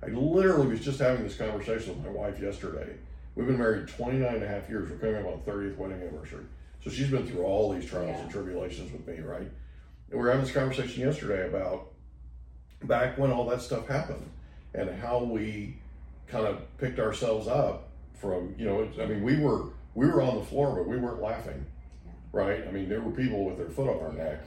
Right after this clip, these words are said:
Speaker 1: you felt like, you know. Um, but it was one of those things where you just, you just figure it out, and you put one foot in front of the
Speaker 2: Yeah.
Speaker 1: other, and you just go
Speaker 2: Totally.
Speaker 1: do it, you know. And, um,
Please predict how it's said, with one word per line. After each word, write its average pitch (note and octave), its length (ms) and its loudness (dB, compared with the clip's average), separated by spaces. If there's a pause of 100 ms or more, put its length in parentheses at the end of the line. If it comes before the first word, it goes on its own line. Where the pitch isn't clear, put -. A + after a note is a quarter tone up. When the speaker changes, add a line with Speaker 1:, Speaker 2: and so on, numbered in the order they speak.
Speaker 1:
you C2 120 -6
felt D#2+ 280 -2
like, D2+ 240 -4
you F#2+ 80 -4
know. F2+ 240 -4 (420)
Um, E2+ 540 -2 (1040)
but - 140 2
it - 60 0
was G2+ 140 2
one A2 140 2
of A2+ 100 4
those A#2+ 160 -4
things F#3+ 280 0
where F2+ 140 -6
you F2+ 120 -4
just, - 300 -6 (480)
you G2 120 -2
just G#2+ 260 -4
figure A2 300 -2
it A2 60 4
out, A#2 300 2
and F#2 80 -6
you E2 80 -6
put D2 140 -6
one G#2+ 220 0
foot B2+ 120 -6
in G2+ 100 -10
front A2+ 180 -4
of A2 60 2
the G#2+ 60 2
Speaker 2:
Yeah. G#2+ 80 2
Speaker 1:
other, B2 240 2
and F2 100 -4
you E2 100 -8
just - 200 -6
go C#3+ 160 4
Speaker 2:
Totally. - 160 0
Speaker 1:
do - 100 0
it, - 160 -8 (140)
you F#2 100 -6
know. F2 320 -2
And, D#2 160 -8 (540)
um, D#2 520 -4